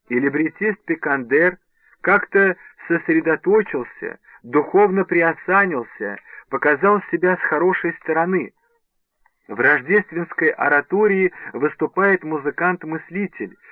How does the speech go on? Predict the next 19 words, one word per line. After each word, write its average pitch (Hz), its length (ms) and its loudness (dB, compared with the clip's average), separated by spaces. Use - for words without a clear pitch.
певец 165 380 0
человеческой 151 720 -4
души. 151 460 -4
На 139 280 2
обложке 208 500 0
подлинника 196 600 0
партитуры, 180 720 -2
которая 160 520 0
перейдёт 156 520 -2
по 151 100 -6
наследству 147 800 -4
Карлу 147 460 -2
Филиппу 139 640 -6
Эммануэлю, 131 840 -2
сын 220 160 2
напишет 202 500 -2
впоследствии 165 920 -2
своей 147 280 0
рукой 127 500 -2